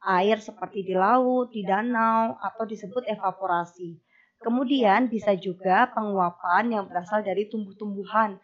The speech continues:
atau disebut transpirasi. Setelah adanya penguapan, kemudian adanya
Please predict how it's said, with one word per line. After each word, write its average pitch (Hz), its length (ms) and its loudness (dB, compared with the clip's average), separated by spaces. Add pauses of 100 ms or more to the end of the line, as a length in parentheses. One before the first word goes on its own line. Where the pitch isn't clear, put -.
(240)
atau 226 320 0
disebut 214 640 -2
transpirasi. 190 1040 -2 (400)
Setelah 254 400 2
adanya 240 320 0
penguapan, 233 880 2
kemudian 208 480 -6
adanya 196 320 -4